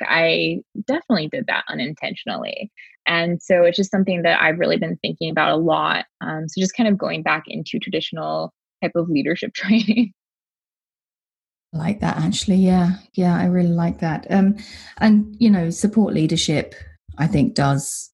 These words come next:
Speaker 2: whether we're talking about startup support or in a larger, larger organization, I think, um, we, we do tend to focus a lot, as you said, on the metrics, uh, on the process and everything else. And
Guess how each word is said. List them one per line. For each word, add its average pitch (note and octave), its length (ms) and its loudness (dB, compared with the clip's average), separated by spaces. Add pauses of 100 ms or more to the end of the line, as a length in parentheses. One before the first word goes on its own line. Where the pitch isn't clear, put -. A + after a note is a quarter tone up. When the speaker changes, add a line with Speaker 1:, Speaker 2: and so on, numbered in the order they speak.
(160)
Speaker 2:
whether D#3+ 300 4
we're D3+ 120 4
talking D#3 280 2
about D3+ 240 2
startup - 460 -2
support C#3 460 -4
or C3+ 340 2
in D3 160 2
a C#3 80 4
larger, C#3+ 400 2 (120)
larger D#3 400 4
organization, D3+ 760 2
I D#3 80 0
think, - 340 -4 (720)
um, D#3+ 420 4
we, E3+ 120 2 (100)
we E3+ 140 4 (160)
do D#3+ 420 6 (500)
tend D#3 300 4 (200)
to D3+ 200 4
focus D3+ 460 -2
a D3 60 2
lot, C#3 300 0
as D#3 200 -2
you D3+ 40 -2
said, C#3+ 280 0
on D3 120 0
the C#3 100 2
metrics, C#3+ 720 -2
uh, D3+ 180 -2
on D3 160 2
the D3 80 2
process D3 640 -2
and D3+ 80 2
everything D3+ 340 -2
else. D3 360 0
And D#2+ 160 0